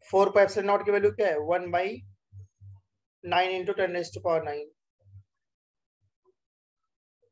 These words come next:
और radius of earth हमारी कितनी है? सिक्सटी फ़ोर हंड्रेड किलोमीटर है, तो उसको मीटर में पुट करना चाहिए।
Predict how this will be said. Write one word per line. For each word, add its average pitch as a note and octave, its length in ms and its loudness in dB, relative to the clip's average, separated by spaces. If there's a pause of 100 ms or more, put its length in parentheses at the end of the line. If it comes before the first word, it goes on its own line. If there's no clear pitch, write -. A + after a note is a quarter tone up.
(2500)
और E3 180 2
radius F#3+ 280 0
of G3 220 4
earth G3+ 120 0
हमारी G3+ 220 -2
कितनी G#3+ 380 -10
है? G3 60 -14 (2000)
सिक्सटी G3+ 360 -6
फ़ोर G#3 220 2
हंड्रेड G#3 240 2
किलोमीटर G3+ 500 0
है, C3+ 80 -12 (1500)
तो G#3 40 -12
उसको G3 200 -8
मीटर F#3+ 220 2
में G3+ 120 0
पुट F#3+ 140 -4
करना G#3 220 -2
चाहिए। G3 320 -8